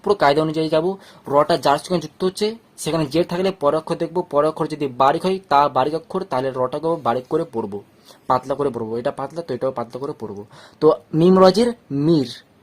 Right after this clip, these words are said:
মির, simply বলবো একদম মির। মেরু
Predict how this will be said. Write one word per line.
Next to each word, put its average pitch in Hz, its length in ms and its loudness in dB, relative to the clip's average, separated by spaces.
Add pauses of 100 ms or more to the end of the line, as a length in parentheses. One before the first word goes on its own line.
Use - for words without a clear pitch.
(120)
মির, 151 280 2
simply 202 460 2
বলবো 127 200 2
একদম 113 260 -6
মির। 131 320 -4 (880)
মেরু 180 560 6